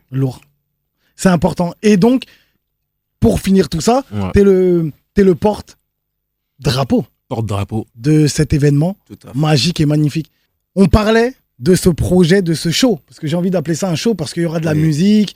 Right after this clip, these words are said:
Speaker 1: il y
Speaker 3: Mhm.
Speaker 1: aura du, du sport. Et, et comme sport, déjà la date, voilà, c'était pour ça qu'on avait coupé.
Speaker 3: Décembre.
Speaker 1: Est-ce qu'on a la date ?
Speaker 3: Décembre deux mille vingt-deux.
Speaker 1: Décembre deux mille vingt-deux. Est-ce qu'on est invité ?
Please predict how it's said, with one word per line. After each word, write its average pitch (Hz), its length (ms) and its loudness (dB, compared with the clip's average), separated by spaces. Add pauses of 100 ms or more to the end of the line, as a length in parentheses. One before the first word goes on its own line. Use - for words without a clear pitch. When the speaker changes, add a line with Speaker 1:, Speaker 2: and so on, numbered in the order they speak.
(120)
Speaker 1:
il 90 140 -18
y 104 40 0
Speaker 3:
Mhm. 104 60 0
Speaker 1:
aura 170 100 2
du, 160 380 0
du 147 140 -4
sport. 214 280 -4
Et, 196 200 -2
et 214 180 -4 (200)
comme 220 180 0
sport, 277 380 -4 (320)
déjà 185 200 2
la 226 120 0
date, 165 240 -4 (100)
voilà, 139 240 -12
c'était 135 240 -14
pour 139 140 -16
ça 185 100 -10
qu'on 170 120 -8
avait 147 160 -6
coupé. 170 260 -4
Speaker 3:
Décembre. 120 480 -4
Speaker 1:
Est-ce 151 100 -4
qu'on 208 100 0
a 175 100 0
la 151 100 -2
date ? 156 140 -2
Speaker 3:
Décembre 123 340 -4
deux 107 120 -4
mille 113 180 -2
vingt-deux. 98 400 -4 (280)
Speaker 1:
Décembre 147 640 -6 (160)
deux 135 220 -6
mille 131 220 0 (180)
vingt-deux. 147 260 0
Est-ce 139 220 -6
qu'on 190 240 -2
est 175 60 -2
invité ? 170 360 -6